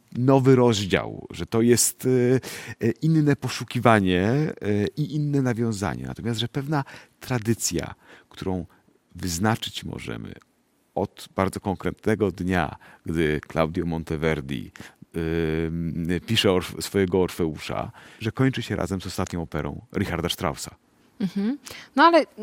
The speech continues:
Speaker 2: tutaj bym się z tym nie zgodziła o tyle, że jednak ta wczesna opera barokowa, a nawet, y,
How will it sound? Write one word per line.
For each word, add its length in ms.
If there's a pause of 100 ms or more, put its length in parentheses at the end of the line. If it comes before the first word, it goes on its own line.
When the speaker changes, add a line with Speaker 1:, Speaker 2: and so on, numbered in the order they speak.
(380)
Speaker 2:
tutaj 240
bym 120
się 120
z 100 (180)
tym 140
nie 140
zgodziła 420
o 60
tyle, 260
że 100
jednak 220
ta 120
wczesna 460
opera 300
barokowa, 720 (320)
a 120
nawet, 840
y, 260